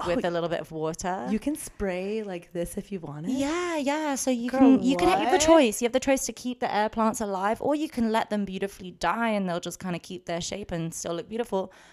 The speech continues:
Speaker 1: But to keep them alive, yeah, you just have to spray them with water every two, one, once every two weeks. That's it.
Speaker 2: Oh my God. I'm going to post a picture of this so that people know what we're talking about.
Speaker 1: Oh, I
Speaker 2: It's, like,
Speaker 1: love it. I
Speaker 2: it's
Speaker 1: love
Speaker 2: this
Speaker 1: it.
Speaker 2: beautiful,
Speaker 1: <laughs>
Speaker 2: like, abstract work right now, and it has, like, a bunch of air plants and moss.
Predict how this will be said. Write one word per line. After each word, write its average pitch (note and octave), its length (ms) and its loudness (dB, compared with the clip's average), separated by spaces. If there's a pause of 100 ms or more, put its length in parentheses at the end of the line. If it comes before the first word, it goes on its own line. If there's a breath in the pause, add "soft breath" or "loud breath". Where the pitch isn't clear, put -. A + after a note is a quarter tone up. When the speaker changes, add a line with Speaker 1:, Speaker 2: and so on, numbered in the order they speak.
(260 loud breath)
Speaker 1:
But - 220 4
to A3+ 80 -2
keep A#3+ 220 -8
them A3+ 100 0
alive, A#3+ 420 0
yeah, B3+ 60 -2
you B3+ 160 -4
just A3+ 120 -10
have - 100 -16
to G#3+ 100 -10
spray A3 300 -8
them A3 140 -4
with G#3+ 120 -10
water G#3+ 360 -6
every G3 220 -12
two, - 200 -16
one, G3+ 260 -6 (120)
once B3+ 360 4
every G3 220 -6
two G3 240 -12
weeks. - 320 -16
That's - 200 -10
it. - 80 -12
Speaker 2:
Oh G#3 120 -6
my A3+ 120 -4
God. A#3 380 -8
I'm G3+ 140 -2
going G3 240 0
to A#3+ 100 -10
post F3 380 -2
a D#3 60 -8
picture E3 500 -6
of D#3+ 160 -6
this E3 480 -8 (320 soft breath)
so - 140 -8
that F#3 120 0
people F3+ 220 -2
know E3 180 -2
what D#3 60 -2
we're D#3 80 -4
talking F3 420 -10
about. F3 140 -2
Speaker 1:
Oh, - 20 8
I A3+ 120 8
Speaker 2:
It's, A3+ 60 6
like, - 100 6
Speaker 1:
love G3 100 0
it. G3+ 240 -2
I G#3 80 4
Speaker 2:
it's A#3+ 100 6
Speaker 1:
love C4 120 6
Speaker 2:
this G#3 80 0
Speaker 1:
it. - 60 -6
Speaker 2:
beautiful, B3 380 2
Speaker 1:
<laughs> C4 300 4
Speaker 2:
like, D#4+ 160 2
abstract D4 500 0
work G3 320 0
right F#3 140 -4
now, F3+ 340 -2
and F3 140 -6
it F3+ 80 -6
has, F#3+ 180 -4
like, G3 140 -4
a G3 40 -6
bunch G3 140 -2
of G3 160 -4
air E3 220 -8
plants F3+ 400 -8
and F#3 160 -6
moss. D#3 520 -2